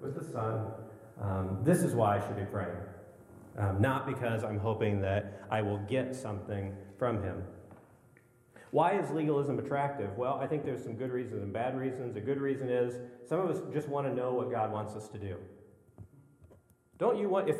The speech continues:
if I could give you a writing that said, "Here's what God wants you to do," wouldn't you say, "Let me have it, and I will, I will do these things"?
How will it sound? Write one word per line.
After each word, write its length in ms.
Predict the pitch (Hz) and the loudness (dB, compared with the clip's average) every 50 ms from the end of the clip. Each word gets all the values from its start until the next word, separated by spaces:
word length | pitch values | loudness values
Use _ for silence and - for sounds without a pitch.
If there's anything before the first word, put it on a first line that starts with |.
| - - | 0 -4
if 160 | 143 139 143 | -4 -2 0
I 140 | 156 175 202 | 0 0 0
could 220 | 202 - 151 127 | 0 -2 -2 -2
give 160 | 139 147 143 | -2 -2 -2
you 360 | 139 135 139 143 147 139 - - - - - 135 | -2 -2 -2 -2 -4 -6 -8 -12 -14 -10 -6 -4
a 60 | 123 | 0
writing 460 | 117 117 110 110 123 127 139 143 139 | 2 2 2 2 2 2 2 2 2
that 100 | 123 113 | 0 0
said, 300 | - - 131 123 117 110 104 | -2 0 -2 0 0 0 0
"Here's 240 | 139 143 139 131 123 | 2 2 2 2 2
what 180 | 127 120 117 | 0 -2 0
God 220 | 123 120 120 117 120 | 0 0 0 0 -2
wants 200 | 117 117 120 - | -2 -4 -4 -4
you 380 | 113 120 131 143 - 120 - - | -2 0 4 4 4 4 2 0
to 60 | - 147 | -2 -2
do," 220 | 143 143 156 165 | 0 0 2 2
wouldn't 280 | 151 139 147 151 139 143 | 2 2 2 2 2 0
you 80 | 151 143 | -4 -4
say, 300 | - 151 135 135 131 - - - - - - - - - - - | -2 0 0 0 -2 -4 -6 -12 -14 -16 -18 -20 -20 -20 -10 -6
"Let 180 | 117 113 - | -4 -2 0
me 80 | 139 165 | 2 2
have 240 | 175 220 254 254 - | 2 2 2 0 0
it, 140 | 101 82 - - - - - - - - - - - _ _ _ _ _ _ _ _ - - - | -4 -6 -8 -12 -14 -16 -20 -20 -20 -20 -20 -20 -20 _ _ _ _ _ _ _ _ -16 -6 -2
and 120 | 151 147 | 0 2
I 100 | 135 135 | 2 4
will, 160 | 139 143 143 143 - - - - | 2 2 2 0 -2 -8 -6 -2
I 60 | - 123 | -2 0
will 100 | 131 131 | 2 2
do 140 | 123 110 | 0 0
these 200 | - 95 90 - | -2 -2 -4 -6
things"? 360 | - - 80 - - - - | -6 -10 -12 -12 -16 -18 -20